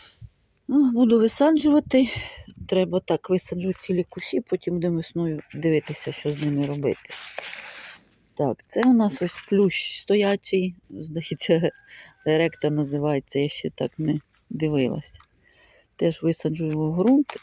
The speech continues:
І ось плющ такий. Е, Оля казала, не знає, чи зимує він, але я, здається, бачила такий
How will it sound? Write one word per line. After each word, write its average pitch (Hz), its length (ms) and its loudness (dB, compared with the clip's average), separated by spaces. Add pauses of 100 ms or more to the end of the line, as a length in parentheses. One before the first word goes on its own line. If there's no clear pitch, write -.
І 226 120 2
ось 214 300 2 (100)
плющ 190 340 2
такий. 180 420 0 (1400)
Е, 147 40 2
Оля 156 420 4
казала, 165 400 0
не 165 140 0
знає, 160 360 0
чи 160 160 -6
зимує 185 460 2
він, 233 180 0
але 175 340 0
я, 175 140 2
здається, 170 540 -2
бачила 156 420 -2
такий - 460 -10